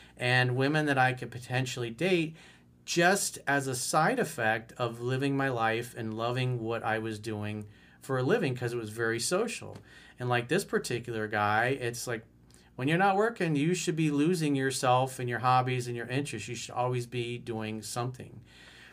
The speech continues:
You know, if you live out in the middle of nowhere and you got no neighbors, then maybe you wanna think about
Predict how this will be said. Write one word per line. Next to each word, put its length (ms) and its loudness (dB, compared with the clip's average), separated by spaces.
You 100 0
know, 60 2
if 120 -4
you 100 2
live 260 8
out 280 10
in 60 -4
the 80 2
middle 300 6
of 100 2
nowhere 580 6
and 120 4
you 60 0
got 200 4
no 180 2
neighbors, 720 2
then 180 -4
maybe 260 0
you 140 -2
wanna 180 0
think 280 -2
about 580 4